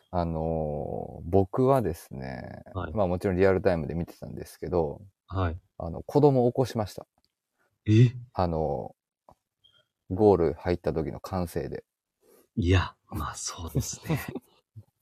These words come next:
Speaker 2: いや、本当にね、<clears throat> 前半どうなるかな、もう、ね。
Speaker 1: そうね。
Speaker 2: ん、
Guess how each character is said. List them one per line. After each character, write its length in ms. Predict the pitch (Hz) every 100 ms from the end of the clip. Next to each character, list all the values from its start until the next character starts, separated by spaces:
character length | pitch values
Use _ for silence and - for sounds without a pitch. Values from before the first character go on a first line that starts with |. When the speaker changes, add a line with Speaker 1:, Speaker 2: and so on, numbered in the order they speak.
| _ _ _ _ _ _ _ _
Speaker 2:
い 20 | -
や、 80 |
本 540 | 80 - 92 95 113 120
当 180 | - 113
に 140 | 110
ね、 320 | 107 90 82 - -
<clears throat> 1080 | 135 82 - _ _ _ _ - _ _ -
前 220 | 101 117
半 340 | 123 127 120 104
ど 380 | 120 131 135
う 20 | 131
な 160 | 69
る 260 | 69 71 69
か 240 | - -
な、 300 | 127 58 50
も 540 | 62 60 98 98 98 - _ _ -
う、 60 |
ね。 120 | 104
Speaker 1:
そ 80 | 90
う 20 |
ね。 500 | 98 101 139 180 175 -
Speaker 2:
ん、 100 | 117